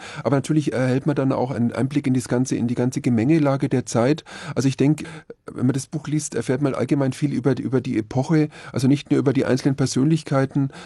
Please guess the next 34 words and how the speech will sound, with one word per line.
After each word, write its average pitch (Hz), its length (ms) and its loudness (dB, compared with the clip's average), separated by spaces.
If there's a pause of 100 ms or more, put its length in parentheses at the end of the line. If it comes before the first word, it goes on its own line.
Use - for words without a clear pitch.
sondern 131 300 2
über 127 100 0
die 127 80 0
ganzen 131 320 0
ideologischen, 127 920 0
nationalistischen 135 760 -2
Konflikte 151 520 0
der 143 40 4
damaligen 131 480 0
Zeit. 131 380 -2 (500)
Und, 113 560 2
ähm, 113 400 0
also 113 140 -4
die 139 100 -4
Biograf-, 139 500 0
Biografien 143 520 0
sind 139 100 0
auch 123 100 0
ein 127 120 4
Mittel, 147 240 2
sich 143 180 -4
ein 135 100 0
bisschen 131 380 0
allgemein 123 480 0
über 113 240 -2
die, 117 380 0 (280)
über 117 160 -2
die 131 100 2
historische 127 440 0
Lage, 120 920 0
äh, 107 40 -2
da 110 160 -4
in 110 120 -2
Südtirol 117 760 0